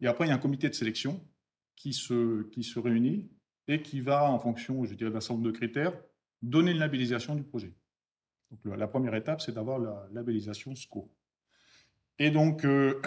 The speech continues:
<clears throat> aujourd'hui, euh, à travers les deux premiers appels à projets qui ont eu lieu, donc vous avez déjà eu trente-six projets qui sont labellisés, donc avec, qui représentent cent dix organisations,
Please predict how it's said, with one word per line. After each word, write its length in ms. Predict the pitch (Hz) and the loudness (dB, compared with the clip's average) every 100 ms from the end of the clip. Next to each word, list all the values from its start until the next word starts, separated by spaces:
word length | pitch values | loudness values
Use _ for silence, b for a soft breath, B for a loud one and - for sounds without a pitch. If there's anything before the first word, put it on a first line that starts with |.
| 147 | -6
<clears throat> 180 | 117 - | -4 0
aujourd'hui, 720 | 123 123 117 147 190 208 185 | 2 2 2 2 2 0 2
euh, 600 | 131 117 117 110 110 110 - _ _ _ - | 4 4 4 2 0 -2 -8 _ _ _ -6
à 160 | 113 | -4
travers 320 | 113 135 147 139 | -2 0 4 4
les 100 | 127 | 4
deux 160 | 151 | 4
premiers 560 | 156 151 147 143 127 120 | 4 2 4 6 6 4
appels 240 | 123 135 | 2 2
à 60 | 123 | 2
projets 300 | 127 127 135 | 2 2 0
qui 100 | 127 | 0
ont 140 | 117 | 0
eu 40 | 110 | 2
lieu, 440 | 113 180 208 - _ _ _ - | 2 2 0 -8 _ _ _ -4
donc 160 | 131 | -2
vous 120 | 117 120 | 0 0
avez 100 | 117 | 2
déjà 220 | 117 120 | 2 2
eu 100 | 117 | 0
trente-six 380 | 117 135 - 143 | 0 -2 -2 -6
projets 500 | - 120 127 127 113 | -4 -4 -2 -4 -6
qui 160 | - | -12
sont 220 | - 110 101 | -12 -10 -8
labellisés, 640 | 101 107 107 131 214 - _ _ _ _ _ _ - | -4 -2 0 0 -2 -6 _ _ _ _ _ _ -8
donc 340 | 120 120 131 117 | 0 2 4 2
avec, 300 | 110 104 95 | -2 -2 -4
qui 120 | - | 0
représentent 420 | 120 120 123 127 | 2 2 2 2
cent 140 | 123 135 | 0 -4
dix 160 | 131 | -4
organisations, 800 | 120 120 107 110 - 151 208 - | 0 0 0 -2 -2 0 -2 -4